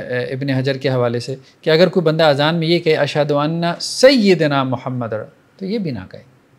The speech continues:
अजान में इजाफा हो जाएगा ना, आप सल्लम ने नहीं कहा, ठीक है। तो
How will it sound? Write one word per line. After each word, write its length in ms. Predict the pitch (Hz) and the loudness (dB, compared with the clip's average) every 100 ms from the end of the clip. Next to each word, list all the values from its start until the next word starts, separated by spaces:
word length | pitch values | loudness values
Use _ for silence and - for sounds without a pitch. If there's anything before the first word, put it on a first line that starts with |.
| _ _ _ _ _ | _ _ _ _ _
अजान 220 | 139 165 196 | -4 -4 -2
में 120 | 175 | 0
इजाफा 240 | 185 196 | 0 0
हो 80 | 185 | -2
जाएगा 220 | 131 123 | -4 -6
ना, 120 | 220 | -6
आप 80 | 196 | -8
सल्लम 220 | - 208 220 | -6 -6 -4
ने 120 | 202 | -4
नहीं 160 | 202 202 | -4 -4
कहा, 200 | 165 - _ _ _ _ _ _ _ _ _ _ _ - | -6 -8 _ _ _ _ _ _ _ _ _ _ _ -16
ठीक 200 | 160 208 | -16 -14
है। 60 | 202 _ _ _ _ _ _ _ _ _ _ _ - | -20 _ _ _ _ _ _ _ _ _ _ _ -16
तो 100 | - | -12